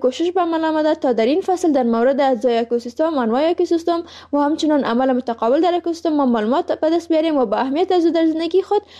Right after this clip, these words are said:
پی ببریم. خب میایم اجزای اکوسیستم چیست؟ خب شاگردان عزیز، چطور میتوان جمعیت را از اکوسیستم تفریق نمود؟ یک جمعیت مجموعه از اجزای زنده در یک منطقه است. زمانی که ما یک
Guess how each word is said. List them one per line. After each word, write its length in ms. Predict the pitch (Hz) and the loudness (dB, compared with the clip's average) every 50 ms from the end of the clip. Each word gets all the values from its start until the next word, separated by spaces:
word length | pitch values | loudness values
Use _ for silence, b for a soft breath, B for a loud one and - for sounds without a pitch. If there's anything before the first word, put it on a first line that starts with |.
| B B B | B B B
پی 120 | 240 202 | -2 -2
ببریم. 380 | - - - - - 240 262 262 - B B B B B | -2 -2 -2 0 0 0 0 -2 -4 B B B B B
خب 200 | B - 403 415 403 - _ - B B B B B B | B -2 -2 -2 -2 -6 _ -20 B B B B B B
میایم 320 | 359 392 440 466 466 466 466 - - | 0 2 2 4 4 2 2 0 0
اجزای 340 | - 262 220 269 311 330 330 | -2 -2 0 2 2 2 2
اکوسیستم 580 | 277 277 240 247 240 - 254 - 330 330 330 | 0 -2 -4 -8 -10 -10 -8 -4 -2 -2 -2
چیست؟ 400 | 269 - - - - - - - _ | -4 -6 -6 -8 -8 -8 -12 -20 _
خب 160 | _ - 359 - | _ -10 -6 -2
شاگردان 360 | - 415 403 392 370 403 392 | 0 0 2 2 2 2 4
عزیز، 480 | 381 370 339 330 339 370 359 349 359 | 2 2 2 2 4 2 2 2 -2
چطور 280 | - - 262 - 339 349 | -6 -8 -4 -2 -2 -2
میتوان 440 | 339 339 339 - 330 311 311 311 294 | -2 -2 -2 -2 -2 0 0 0 0
جمعیت 400 | 269 254 220 233 262 294 277 - | 0 0 0 0 0 0 0 0
را 60 | 302 | 0
از 180 | 269 240 226 226 | 0 0 0 -2
اکوسیستم 540 | 220 220 - 226 226 240 - - 311 339 | -4 -4 -4 -8 -8 -8 -4 -4 -4 -2
تفریق 360 | 320 - 240 226 - 226 - - | -2 -6 -8 -8 -10 -12 -10 -10
نمود؟ 240 | - - - - - _ B B B B B B B B B B B B B | -10 -10 -10 -12 -14 _ B B B B B B B B B B B B B
یک 280 | - 269 269 269 269 - | 0 0 0 0 -4 -2
جمعیت 540 | - 294 269 269 262 262 294 370 427 466 466 - - - - | -2 0 0 0 0 0 2 2 0 0 -2 -4 -8 -6 -2
مجموعه 480 | 254 254 240 233 233 226 262 285 311 | 0 0 0 0 0 0 2 2 2
از 280 | 339 330 302 277 262 - | 2 2 2 0 0 0
اجزای 320 | 214 233 220 226 254 247 247 | 0 -2 0 0 0 0 0
زنده 280 | 233 233 220 269 302 | 0 0 0 2 2
در 200 | 269 262 226 214 | 2 0 0 -2
یک 80 | 247 - | -2 -4
منطقه 380 | 202 220 233 - - - - | -8 -10 -10 -10 -12 -10 -8
است. 260 | - 247 - - _ _ _ _ _ _ _ _ _ b b b b b b - - - _ _ _ - | -10 -10 -10 -14 _ _ _ _ _ _ _ _ _ b b b b b b -20 -20 -20 _ _ _ -4
زمانی 480 | 254 233 269 247 240 262 339 415 453 440 | 0 2 2 2 2 2 2 2 0 0
که 120 | - 359 | 0 0
ما 160 | 330 330 302 | 0 0 2
یک 180 | 294 277 285 | 2 0 0